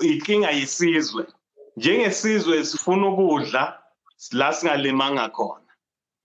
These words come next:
Eh, sicabanga ukuthi kukhona imana eyofika kithi.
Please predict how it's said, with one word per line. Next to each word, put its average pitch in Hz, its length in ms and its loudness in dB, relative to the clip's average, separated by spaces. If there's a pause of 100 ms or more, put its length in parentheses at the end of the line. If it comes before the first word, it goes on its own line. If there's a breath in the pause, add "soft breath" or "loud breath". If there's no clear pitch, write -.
(460)
Eh, 147 680 2
sicabanga 165 580 0
ukuthi 175 300 0
kukhona 185 360 0
imana 151 760 0
eyofika 135 640 -2
kithi. 107 520 -10